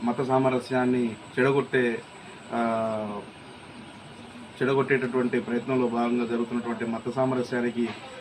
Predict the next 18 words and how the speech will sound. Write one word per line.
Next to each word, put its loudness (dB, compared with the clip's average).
ఎటువంటి 4
ఇబ్బందులు 4
రాకూడదనేటువంటి, 2
ఆ, 0
ఒక -6
నేపథ్యంతో 2
ఈ 4
యొక్క 6
కార్యక్రమాన్ని 4
తీసుకోవడం 2
జరుగుతుంది. 2
ఇది 4
గత -4
మూడు 2
సంవత్సరాల 2
నుంచి 2
నేను 2
చేస్తున్నా. 0